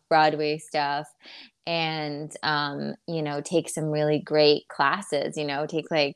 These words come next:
you know, New York acting classes, um, back in the day. And then I, yeah, I went to college for it, and I came back to Manhattan, and, um, I,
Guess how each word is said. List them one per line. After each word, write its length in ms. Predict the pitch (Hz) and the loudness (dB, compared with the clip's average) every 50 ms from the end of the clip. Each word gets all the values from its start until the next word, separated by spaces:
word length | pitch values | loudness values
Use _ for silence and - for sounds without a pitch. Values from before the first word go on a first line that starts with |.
| - - | -8 -14
you 80 | - 160 | -10 -8
know, 100 | 143 135 | -6 -6
New 320 | 135 135 151 156 165 175 | -4 -4 -4 -2 0 2
York 360 | 180 170 170 175 175 165 165 - - - | 2 4 6 6 6 6 4 0 -4 0
acting 520 | - 180 190 262 - - - 214 196 180 196 | 4 4 4 4 2 -2 -2 -2 -2 -2 -6
classes, 720 | - 190 170 160 160 165 - 170 160 160 151 151 151 - - _ - - - - - _ _ | -4 -2 -2 -2 -2 -2 -4 -4 -4 -2 -2 -4 -6 -8 -14 _ -20 -20 -20 -20 -20 _ _
um, 440 | - 185 175 170 170 165 165 160 160 | -4 -2 0 0 0 -2 -2 -6 -4
back 300 | 175 165 160 165 165 - | -4 -4 -4 -4 -6 -8
in 100 | 170 165 | -10 -8
the 80 | 165 160 | -8 -6
day. 480 | 151 170 160 156 151 151 151 147 143 - - | -4 -2 -2 0 0 0 -2 -2 -4 -6 -6
And 560 | - 165 165 165 165 160 160 160 165 165 - - - | -6 -4 -4 -4 -4 -6 -8 -10 -12 -14 -16 -18 -16
then 200 | - - 170 170 | -10 -8 -6 -4
I, 80 | 180 185 | -4 -2
yeah, 160 | 190 247 240 | -2 -2 -2
I 80 | 190 160 | -2 -4
went 200 | 160 156 165 170 | -4 -6 -8 -10
to 40 | 190 | -12
college 400 | - - 170 160 160 160 175 - - | -8 -2 2 2 2 2 0 -2 -4
for 160 | 220 220 233 | -2 2 2
it, 100 | 247 240 | 4 4
and 140 | 220 190 190 | 2 0 0
I 100 | 175 175 | -4 -6
came 240 | - - 190 185 180 | -8 -6 -4 -2 0
back 260 | 175 175 170 - - | 0 0 0 -4 -6
to 120 | - 196 185 | -8 -8 -6
Manhattan, 520 | 185 175 180 196 220 269 - - 208 202 196 | -6 -6 -6 -6 -6 -6 -6 -6 -6 -4 -4
and, 180 | 190 190 185 - _ _ _ _ _ _ _ - | -4 -4 -6 -10 _ _ _ _ _ _ _ -2
um, 680 | 185 185 180 180 175 175 170 165 165 165 170 170 - - _ _ _ _ _ _ - - _ _ _ | 0 2 2 4 2 2 0 -2 -4 -8 -10 -14 -16 -18 _ _ _ _ _ _ -20 -20 _ _ _
I, 720 | 185 180 180 175 175 175 170 170 165 165 165 160 156 - | -4 -2 0 0 0 0 0 -2 -2 -4 -4 -4 -6 -6